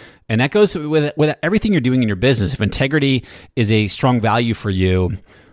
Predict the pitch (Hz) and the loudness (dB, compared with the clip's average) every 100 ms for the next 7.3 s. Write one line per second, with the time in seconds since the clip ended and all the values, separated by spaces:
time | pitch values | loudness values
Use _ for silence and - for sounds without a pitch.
0 | _ - 113 143 156 139 117 - 120 113 | _ -8 -2 0 0 0 -2 0 0 2
1 | 101 - - 127 135 117 107 113 104 98 | -2 -4 -2 0 0 -2 -2 0 0 -2
2 | - 104 107 104 101 92 - - 120 101 | -4 -2 0 2 0 -2 -4 -4 -2 0
3 | 95 92 87 - - - - _ _ 107 | 0 0 -2 -6 -18 -20 -20 _ _ 0
4 | 95 87 95 - - 104 120 139 131 131 | 2 2 -2 -4 -4 -2 0 -2 0 0
5 | 113 90 101 101 104 101 - 92 92 95 | 0 0 -2 0 0 -2 -4 -2 -2 -2
6 | 87 98 95 - 92 95 - 95 98 - | 0 0 0 -2 -2 0 0 0 0 0
7 | 95 87 | 0 0